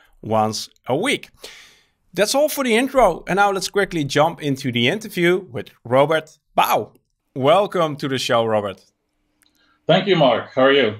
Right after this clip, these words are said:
Speaker 1: I'm good. It's, uh, it's a weird time. It's quarantine time, but the sun is out. Uh,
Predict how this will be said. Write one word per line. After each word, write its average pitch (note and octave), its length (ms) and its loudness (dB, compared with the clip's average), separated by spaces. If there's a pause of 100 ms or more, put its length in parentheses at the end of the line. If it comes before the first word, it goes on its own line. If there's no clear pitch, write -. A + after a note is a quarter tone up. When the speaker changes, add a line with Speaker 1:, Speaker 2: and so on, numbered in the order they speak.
(300)
Speaker 1:
I'm D3 520 -2
good. E3 360 2
It's, C#3 380 -6
uh, C3+ 380 4 (600)
it's E3 140 -8
a A#3 60 -2
weird D4+ 260 -6 (320)
time. G#3 500 -2
It's - 120 -16
quarantine F3+ 480 -2
time, E3 360 2
but D3 200 0
the C#3+ 80 -10
sun D#3+ 240 0
is D3 160 -2
out. C#3 420 4
Uh, A#2+ 480 2